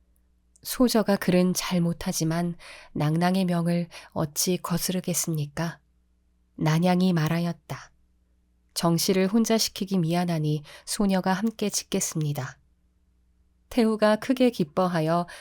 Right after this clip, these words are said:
필먹을 갖추고 궁녀를 명해 앞에 세우고 글의 제목을 낼 때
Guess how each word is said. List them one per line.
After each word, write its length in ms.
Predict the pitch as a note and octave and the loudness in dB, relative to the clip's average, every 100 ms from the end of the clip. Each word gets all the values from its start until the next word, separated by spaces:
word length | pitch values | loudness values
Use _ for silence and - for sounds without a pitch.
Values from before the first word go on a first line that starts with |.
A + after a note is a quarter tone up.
| - - | -18 -2
필먹을 580 | C#4 C4 B3 A#3 A3+ | 2 4 4 4 2
갖추고 720 | A3 D#3+ D3 - D3+ E3+ F3 - | 2 -2 -4 -6 -2 0 0 -4
궁녀를 520 | - F#3+ F3+ F3 F3 F3 | -4 0 2 2 2 2
명해 480 | D#3 D3 E3+ F3+ _ _ | 2 2 2 -2 _ _
앞에 360 | D3+ D3+ - F#3 | -6 -4 0 0
세우고 640 | - F#3 F3 - C#3+ D3 - - - | 0 -2 -2 0 -2 -2 -10 -20 -4
글의 280 | F3 F3 F3 | 2 4 2
제목을 520 | - E3+ F3+ G3+ F#3 | 2 4 4 2 2
낼 280 | D3 C#3+ C#3+ | 0 -4 -4
때 260 | F3+ F3 | -4 -4